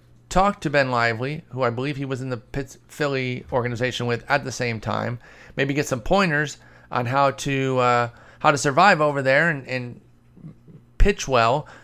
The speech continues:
because Ben Lively made his debut last year, and he was a beast. Now, he only threw fifty-seven innings, uh, for the, for the Samsung Lions, but he was awesome. In fact,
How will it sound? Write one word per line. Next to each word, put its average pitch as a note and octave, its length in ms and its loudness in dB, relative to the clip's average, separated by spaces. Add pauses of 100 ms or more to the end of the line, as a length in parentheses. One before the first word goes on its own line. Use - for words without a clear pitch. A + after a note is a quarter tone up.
(120)
because C3 520 4
Ben F3 300 2
Lively C#3+ 640 2
made C#3+ 160 0
his C3+ 100 -4
debut C#3 420 -2
last B2 360 2
year, B2+ 320 -2 (420)
and C3 340 -2
he D#3 140 -2
was F3+ 140 -2
a A2 60 -4
beast. D#3 460 -6 (300)
Now, C#3 120 2
he D3+ 60 2
only G3+ 180 2
threw F#3+ 340 0
fifty-seven E3 580 -4
innings, A#2+ 480 -6 (1300)
uh, G2+ 400 -6
for C3 260 0
the, A2+ 340 -4 (440)
for - 160 -4
the B2 80 -4
Samsung B2+ 440 0
Lions, G#2+ 460 -2
but G#2+ 200 -6
he G3+ 260 -2
was D3 440 2
awesome. A#2+ 340 0
In G#2+ 80 -4
fact, F3 420 0